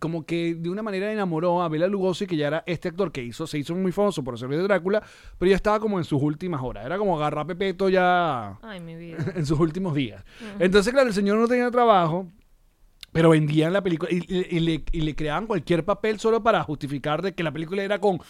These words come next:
Speaker 1: Bela Lugosi, la gran estrella y vaina. De hecho, el, <laughs> hay una parte de la película esa de Plan nine, de, de, el, el Plan nueve de,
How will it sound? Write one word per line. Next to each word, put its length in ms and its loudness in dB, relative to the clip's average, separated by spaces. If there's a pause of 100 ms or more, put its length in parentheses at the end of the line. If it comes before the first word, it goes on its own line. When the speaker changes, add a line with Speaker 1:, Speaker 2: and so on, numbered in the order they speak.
(200)
Speaker 1:
Bela 420 4
Lugosi, 520 0
la 140 -4
gran 240 2
estrella 840 0 (280)
y 120 6
vaina. 640 2 (240)
De 120 2
hecho, 360 0
el, 220 -2 (180)
<laughs> 180 0
hay 140 0
una 180 0
parte 300 2
de 140 2
la 120 2
película 440 -2
esa 180 -2
de 80 0
Plan 340 -2
nine, 360 -4
de, 360 -10
de, 300 -18
el, 280 -12
el 100 -10
Plan 240 -4
nueve 260 0
de, 240 -6